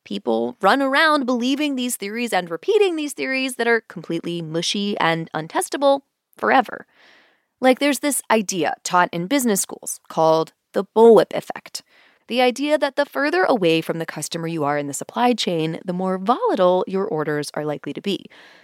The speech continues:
So, like with the whip, the part that's close to your hand goes up and down a little bit,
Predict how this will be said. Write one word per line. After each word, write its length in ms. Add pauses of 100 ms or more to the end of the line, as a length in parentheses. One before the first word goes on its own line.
(200)
So, 220
like 260
with 120
the 60
whip, 260
the 80
part 240
that's 160
close 400
to 100
your 140
hand 460 (200)
goes 300
up 260
and 160
down 500
a 60
little 300
bit, 260